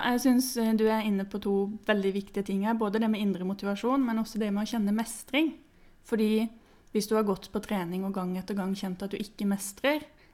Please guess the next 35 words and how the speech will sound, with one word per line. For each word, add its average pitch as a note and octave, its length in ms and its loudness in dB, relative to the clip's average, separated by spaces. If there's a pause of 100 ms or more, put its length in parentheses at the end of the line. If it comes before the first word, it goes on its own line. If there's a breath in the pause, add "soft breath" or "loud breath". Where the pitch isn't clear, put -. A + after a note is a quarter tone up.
eller G3 160 2
hvis G3+ 200 -2
du G#3 60 -2
har F#3+ 100 -2
prøvd F3+ 200 -2
deg F#3 140 -2
på G3 60 -4
en F#3+ 100 -2
diett G#3 320 -2
eller G3+ 160 -2
slankekur, G3+ 580 -2
og G3 60 -6
så F#3+ 120 -6
har E3+ 80 -4
du G#3 60 0
kanskje C#4 300 0
gått C4 220 -2
ned G3+ 160 0
i G#3 60 0
vekt, B3+ 240 -4
men G#3 100 0
så A3 120 -4
går G#3 180 -2
du G#3+ 80 -2
kanskje G#3+ 260 -2
opp G#3+ 160 -6
igjen G#3+ 160 -2
etterpå, A3+ 600 -2 (360 loud breath)
eller A3 160 0
du G#3+ 100 -2
klarer G#3 260 0
ikke G#3+ 120 -4
å - 120 -10
følge F#3 200 -2
dietten, A#3+ 580 0